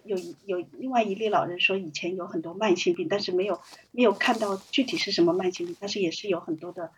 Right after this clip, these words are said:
基础疾病的哈。那然后，所以在这个群体里面出现的这么，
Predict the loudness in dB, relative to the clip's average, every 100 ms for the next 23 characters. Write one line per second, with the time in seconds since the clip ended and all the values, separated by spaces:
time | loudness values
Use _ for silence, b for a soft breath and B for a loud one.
0 | b b b -2 0 2 0 0 -2 -2
1 | -2 -2 -4 -2 0 -2 b b b b
2 | 4 6 8 8 6 4 0 2 6 6
3 | 6 6 4 2 0 -2 -4 -4 -4 -4
4 | -6 -4 -2 -2 -4 -4 -8